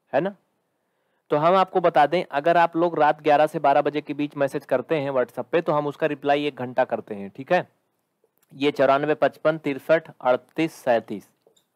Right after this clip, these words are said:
स्टडी से संबंधित कोई प्रकार का अगर आप WhatsApp पे मैसेज करेंगे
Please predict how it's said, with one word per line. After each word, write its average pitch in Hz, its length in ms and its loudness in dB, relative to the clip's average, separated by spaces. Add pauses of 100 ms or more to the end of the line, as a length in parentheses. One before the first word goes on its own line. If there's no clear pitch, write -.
(640)
स्टडी 170 340 2
से 190 140 0
संबंधित 170 480 0
कोई 175 180 0
प्रकार 165 340 0
का 160 140 0
अगर 160 180 2
आप 156 140 2
WhatsApp 151 320 -2
पे - 120 -6
मैसेज 147 300 -4
करेंगे 147 420 -4